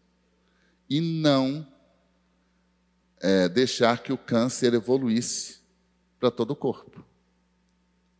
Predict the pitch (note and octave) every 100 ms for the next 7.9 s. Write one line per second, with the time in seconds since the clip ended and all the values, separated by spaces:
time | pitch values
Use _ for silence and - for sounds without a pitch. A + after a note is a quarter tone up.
0 | _ _ - - - _ _ _ _ A#2
1 | C3 - B2 A#2 - G#2+ G2+ G#2 - G2+
2 | F#2+ G#2+ G#2 A#2 C#3 F3+ D#3 - A#2+ A2
3 | - A2+ G#2+ G2+ G#2+ F#2+ G2+ - G#2+ -
4 | B2+ A#2 B2 D3+ F#3+ G3+ - - _ _
5 | _ _ _ _ - _ _ _ A2+ B2+
6 | C3+ - B2 C3+ C3+ - D3 B2+ B2 C3+
7 | - - C#3+ C3 B2 A2+ G2 E2+ F2+